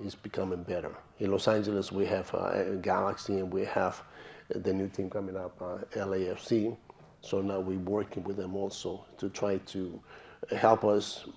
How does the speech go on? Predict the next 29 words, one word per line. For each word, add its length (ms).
by 160
creating 500
and 80
give 180
us 120
opportunity 540
to 120
have 220
also 340
coaches 400
coming 260
to 220
speak 360
to, 220
to 80
our 140
kids. 300
But 140
the 60
most 200
important 320
for 160
us 480
in 260
Max 240
in 120
Motion 360
is 220
to 240